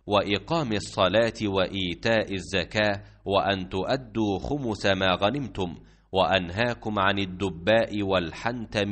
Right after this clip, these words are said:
والنقير والمزفت. وقال سليمان وأبو النعمان عن حماد: "الإيمان بالله، شهادة أن لا إله إلا الله." حدثنا أبو اليمان الحكم بن نافع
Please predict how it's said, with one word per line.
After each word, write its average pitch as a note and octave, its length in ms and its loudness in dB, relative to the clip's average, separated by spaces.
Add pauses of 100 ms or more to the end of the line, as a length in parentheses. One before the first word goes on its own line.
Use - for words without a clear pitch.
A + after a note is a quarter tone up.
والنقير F#2+ 960 -2
والمزفت. F#2+ 1040 -2 (300)
وقال F#2+ 520 4
سليمان F#2+ 580 0
وأبو G2 440 0
النعمان F#2+ 640 0
عن F2+ 200 2
حماد: F#2 600 -4 (400)
"الإيمان G2+ 760 0
بالله، F#2 500 0 (240)
شهادة A2+ 800 -2
أن G2+ 60 0
لا F#2+ 400 2
إله F#2 480 0
إلا F2+ 360 -4
الله." G#2 380 -6 (1200)
حدثنا G2+ 800 2
أبو F#2 120 0
اليمان F#2 680 0 (200)
الحكم G#2 540 0
بن F2+ 340 -4
نافع G#2+ 480 -2